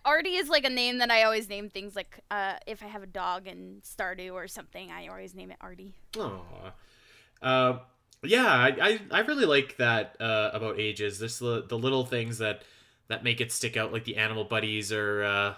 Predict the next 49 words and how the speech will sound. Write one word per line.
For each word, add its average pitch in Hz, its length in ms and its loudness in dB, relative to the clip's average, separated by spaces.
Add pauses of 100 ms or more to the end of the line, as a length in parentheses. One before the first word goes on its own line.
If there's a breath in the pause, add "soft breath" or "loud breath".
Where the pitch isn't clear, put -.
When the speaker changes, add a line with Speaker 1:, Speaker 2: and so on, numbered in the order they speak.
(120)
Speaker 2:
like, 107 220 -8
baby 113 240 0
Zozo 113 560 2
and, 107 200 -4
and 113 160 -4
his - 200 -2
family 113 460 0
there. 107 360 0 (420 loud breath)
Uh, 107 260 0
it's 135 180 -2
weird 214 260 4
how 175 140 6
quickly 147 340 0
that 123 160 4
kid 131 160 -2
grows 117 200 0
up, 110 140 0
by 104 140 0
the 98 100 -2
way, 98 220 -2
'cause 123 200 -6
he's 165 140 -4
a 151 60 0
full 143 220 2
adult 117 220 4
Speaker 1:
Yeah. - 180 2
Speaker 2:
in, 107 120 -4
like, 101 340 -2
the 117 80 -4
course 120 340 -2
of 104 200 -4
the 101 60 -10
game. 95 400 -2
<laughs> - 60 -20 (560 soft breath)
Um, 120 500 6
Speaker 1:
I 302 100 0
mean, 302 200 -2
you're 294 140 4
messing 311 440 0
with 220 120 -8
time 214 340 -4
a 190 80 -8
lot, 185 280 -4
so 214 180 -4
it's 202 180 -8
not 226 180 -2
really 180 200 -6
that 175 200 -10
surprising. 180 640 -8